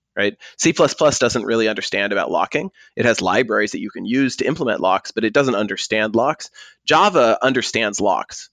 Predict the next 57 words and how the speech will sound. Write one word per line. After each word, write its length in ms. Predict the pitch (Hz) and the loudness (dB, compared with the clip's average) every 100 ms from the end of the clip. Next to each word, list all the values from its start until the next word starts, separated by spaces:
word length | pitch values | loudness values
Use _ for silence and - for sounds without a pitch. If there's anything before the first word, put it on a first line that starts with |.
| _ 123 | _ 0
at, 140 | 117 113 | 0 0
at 120 | 117 | -4
the 80 | 104 | -4
programming 500 | - 147 123 104 101 | -2 2 0 0 -2
language 340 | 95 95 - | -4 -6 -6
level, 300 | 73 - - _ _ _ _ - | -6 -6 -14 _ _ _ _ -2
right? 240 | 98 95 _ - | -2 -2 _ -2
And 160 | 123 | 0
I 40 | 139 | 2
think 160 | 180 | 0
the 80 | 180 | 0
same 180 | 160 143 | 0 0
thing 140 | 135 | 0
will 100 | 110 | -2
be 100 | 107 | -4
true 160 | - 101 | -6 -8
with 120 | - | -6
cloud, 380 | - 69 57 - _ _ _ _ - | -2 -2 -2 -8 _ _ _ _ -4
right? 100 | 104 | -2
I 80 | 104 | 0
think 160 | 117 | -2
with 120 | 113 | -4
Kubernetes, 520 | - 107 98 98 104 104 | -4 -4 -2 0 -2 -2
we've 120 | 101 | -6
sort 180 | 104 98 | -4 -4
of 120 | 98 | -2
built 200 | 104 92 | -2 0
out 160 | 92 | -2
a 40 | 98 | 0
bit 140 | 101 | -2
of 80 | 95 | -2
an 100 | 101 | -4
assembly 400 | 98 107 107 139 | -4 -2 0 2
language, 480 | 147 156 170 185 - - - - - _ _ _ | 4 2 -2 -6 -12 -20 -20 -20 -20 _ _ _
and 120 | - | 0
we're 80 | 135 | 2
starting 420 | 131 143 131 135 | 2 4 4 4
to 60 | 127 | 4
see 180 | 120 120 | 2 2
some 160 | 117 | 2
libraries 520 | 110 110 110 113 117 117 | 2 2 2 0 0 -2
develop, 420 | 110 110 143 160 - | 0 2 2 0 -2
but 120 | 127 | 0
eventually 840 | 123 143 185 - 123 113 104 104 - _ _ _ - | 2 2 2 0 2 2 0 -2 -8 _ _ _ -6
this 120 | 123 | -4
stuff 200 | - 127 | -2 -2
is 120 | 120 | -2
going 140 | 120 107 | -4 -6
to 80 | 101 | -4
be 160 | 107 | -6
the 120 | 107 | -6
sort 180 | - 104 | -6 -4
of 80 | 98 | -4
thing 200 | 104 101 | -4 -6
that 100 | 80 | -6
you 100 | 95 | -8
express 720 | - - - 107 104 - - | -8 -10 -4 0 0 0 -4